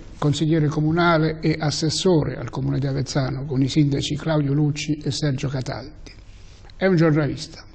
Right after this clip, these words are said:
Ricordo i suoi esordi nelle cronache marsicane del cinquantotto, cinquantanove. Poi è andato a Roma, all'Agenzia Italia, compariva spesso fra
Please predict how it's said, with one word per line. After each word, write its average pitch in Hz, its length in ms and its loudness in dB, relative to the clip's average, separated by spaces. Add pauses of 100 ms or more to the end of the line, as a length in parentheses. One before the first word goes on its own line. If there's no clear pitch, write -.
(920)
Ricordo 160 500 4
i 151 80 4
suoi 156 460 2
esordi 143 680 2
nelle 139 300 -2
cronache 151 640 2
marsicane 139 1000 -2 (240)
del 131 180 -6
cinquantotto, 139 880 -4
cinquantanove. 131 880 -4 (1120)
Poi 226 140 6
è 240 40 8
andato 196 300 4
a 185 60 6
Roma, 151 380 4
all'Agenzia 156 560 2
Italia, 143 600 0 (480)
compariva 165 500 4
spesso 147 640 4
fra 135 460 -4